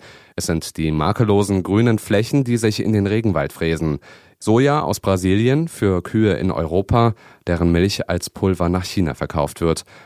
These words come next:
Es ist ein durchoptimierter Kreislauf, der bei betriebswirtschaftlicher Betrachtung außerordentlich lukrativ ist. Bei nüchterner Betrachtung ist er pervers. Er zerstört Lebensraum, schadet dem Klima,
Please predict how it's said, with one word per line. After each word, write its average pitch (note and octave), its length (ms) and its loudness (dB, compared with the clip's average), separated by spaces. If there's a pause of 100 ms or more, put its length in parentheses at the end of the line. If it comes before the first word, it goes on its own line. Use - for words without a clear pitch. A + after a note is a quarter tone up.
(120)
Es - 140 -8
ist - 160 -4
ein F2+ 280 2
durchoptimierter G#2 800 0
Kreislauf, F#2 680 0
der G2 240 2
bei F2+ 340 4
betriebswirtschaftlicher - 1040 -2
Betrachtung F#2+ 720 0
außerordentlich - 960 -2
lukrativ - 560 -8
ist. - 320 -4 (520)
Bei C2 120 -4
nüchterner F2+ 360 0
Betrachtung G2+ 560 2
ist - 220 -6
er F2 160 -2
pervers. F#2+ 680 -2 (200)
Er - 80 -12
zerstört - 420 -4
Lebensraum, A2 640 0
schadet G#2+ 360 -2
dem G2 140 0
Klima, B2 400 2